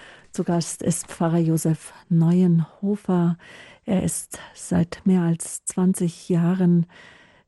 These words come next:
in Bolivien als Diözesanpriester tätig. Mm, sein besonderes Augenmerk und sein besonderes Anliegen ist es,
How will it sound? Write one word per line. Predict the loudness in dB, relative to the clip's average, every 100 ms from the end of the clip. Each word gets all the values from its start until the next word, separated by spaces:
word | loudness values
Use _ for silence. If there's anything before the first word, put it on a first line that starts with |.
| -2
in | 2 4 2
Bolivien | 0 0 0 0 2 2 2 0 -2 -6
als | -8 -6 -12 -14 _ _ -2
Diözesanpriester | 0 0 -4 -2 0 2 2 0 -4 -4 -6 -4 -4 -4 -8 _ -8
tätig. | -2 -2 0 0 0 -6 _ -20 -20 -20 -20 _ _ _ -2
Mm, | 2 4 4 2 -2 -6
sein | -4 2 4 4 4 0 _ -4
besonderes | -4 0 2 2 2 -2 -6 -10 -4
Augenmerk | -2 2 2 4 2 0 -4 -12 -20 _ _ _ _ _ _ -6
und | -6
sein | 0 0 2
besonderes | 2 2 2 0 -4 -6
Anliegen | -2 0 0 0 -2 -2
ist | -4 -4 -2
es, | -2 -2